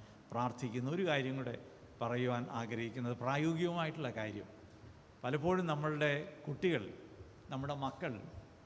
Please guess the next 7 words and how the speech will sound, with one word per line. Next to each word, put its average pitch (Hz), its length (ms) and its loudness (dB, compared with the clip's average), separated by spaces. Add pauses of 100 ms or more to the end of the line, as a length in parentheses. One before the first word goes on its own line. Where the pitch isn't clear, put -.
(120)
യുവജനങ്ങൾ 156 720 2 (460)
വഴിതെറ്റിപ്പോകാനായിട്ടുള്ള 156 1300 4
ഒരു 143 240 4 (160)
കാരണം, 120 580 2 (760)
ആ, 101 380 -4 (1400)
നമ്മളുടെ, 123 680 0
അവരുടെ 127 520 2